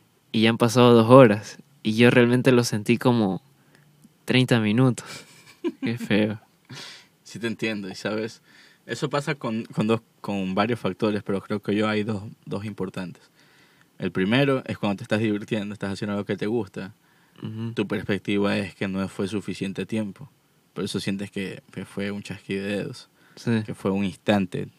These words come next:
Speaker 2: un, un ratito, y fue dos horas y media, como tú dices.
Speaker 1: Sí, sí.
Speaker 2: Y es-,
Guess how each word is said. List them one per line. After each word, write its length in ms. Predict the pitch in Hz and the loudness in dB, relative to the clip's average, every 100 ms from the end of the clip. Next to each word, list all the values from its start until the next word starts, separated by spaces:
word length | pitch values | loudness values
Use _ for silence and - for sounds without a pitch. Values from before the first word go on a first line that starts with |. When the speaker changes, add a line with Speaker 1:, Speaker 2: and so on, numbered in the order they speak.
| - | -12
Speaker 2:
un, 240 | 104 104 98 | -8 -8 -6
un 120 | 101 | -4
ratito, 500 | 104 107 104 - 92 | -2 0 -2 -2 -10
y 320 | 92 - - - | -10 -14 -16 -6
fue 240 | 95 92 - _ | -6 -6 -10 _
dos 160 | - 98 | -14 -6
horas 140 | 95 | -4
y 80 | 98 | -2
media, 240 | 98 101 | -2 -2
como 180 | 95 101 | -4 -8
tú 100 | 92 | -6
dices. 220 | 98 90 - | -6 -6 -2
Speaker 1:
Sí, 200 | 120 120 | 0 0
sí. 300 | 117 127 123 - _ | -2 -8 -8 -10 _
Speaker 2:
Y 280 | - 104 87 - | -2 -2 -2 -4
es-, 200 | 101 - | -4 -4